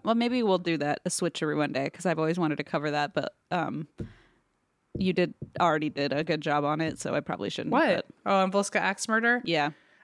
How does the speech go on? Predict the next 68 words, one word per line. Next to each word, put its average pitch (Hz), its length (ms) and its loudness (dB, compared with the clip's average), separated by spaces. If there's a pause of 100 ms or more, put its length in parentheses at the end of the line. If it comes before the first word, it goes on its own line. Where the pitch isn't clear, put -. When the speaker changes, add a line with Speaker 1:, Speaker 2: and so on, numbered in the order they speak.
Speaker 2:
I 208 80 6
do 220 180 4
feel 214 160 2
bad 175 300 4
in 175 80 -4
hindsight 160 400 -4
that 156 120 0
I 151 100 0
did. 247 60 2
Speaker 1:
No, 294 120 8
Speaker 2:
I 269 140 10
don't 214 120 6
Speaker 1:
you 269 60 0
shouldn't 320 280 2
feel 180 200 4
bad. 165 300 4
It 165 120 4
is 185 160 0
very 180 300 0
haunted, 160 520 0
but - 240 -2 (1120)
Speaker 2:
Hmm. 165 260 -8 (180)
We 202 160 4
really 190 220 4
should 180 160 0
have, - 400 -4 (180)
this 277 160 4
is 320 140 0
why 214 540 4 (380)
we 202 100 4
should 214 100 0
have 196 80 2
learned 185 200 4
a 180 40 2
long 175 220 0
time 170 200 -2
ago 165 140 -2
to 151 80 -4
just 165 240 -4
tell 165 180 0
each 160 140 -2
other 160 140 -2
what 156 120 -6
our 147 80 -2
topics - 460 -6
are 151 100 -2
so 165 140 0
we 156 120 -2
can 170 180 -8
combine 165 420 -2
forces, - 500 -2
but - 280 -12
Speaker 1:
There's 247 240 6
Speaker 2:
we'll - 20 2
Speaker 1:
a - 40 8
lot - 60 8
Speaker 2:
never 214 120 8
Speaker 1:
of 185 60 6
Speaker 2:
learn. 180 80 2
Speaker 1:
things - 540 2
we'll 247 220 8
never 233 240 6
learn. 185 300 4
There's 226 180 6
a 269 60 -2
lot 233 180 6
of 247 60 0
things 226 400 -2